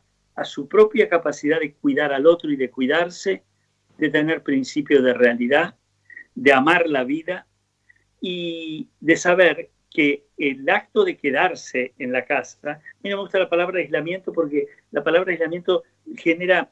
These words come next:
está bien, eh, si vos querés, desde el punto de vista del lenguaje, pero da una vivencia de, eh, encierro tipo prisión, ¿viste?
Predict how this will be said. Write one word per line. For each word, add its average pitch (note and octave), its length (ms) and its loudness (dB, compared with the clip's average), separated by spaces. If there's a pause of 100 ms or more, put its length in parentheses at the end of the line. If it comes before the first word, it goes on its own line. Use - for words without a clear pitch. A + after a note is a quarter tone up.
está - 160 0
bien, D#3 440 2
eh, B2+ 140 -4
si - 120 -16
vos C3+ 160 -6
querés, C#3+ 220 -4
desde B2+ 120 -8
el B2 60 -8
punto C3+ 160 -8
de C#3+ 60 0
vista C#3+ 140 -4
del C3 100 2
lenguaje, D3 420 0
pero D3 200 4
da D3+ 300 2
una F3+ 180 0
vivencia E3+ 640 0
de, C3+ 340 2 (380)
eh, C3+ 300 -2
encierro E3+ 600 4
tipo - 280 -2
prisión, B2+ 560 0
¿viste? C#3 400 -2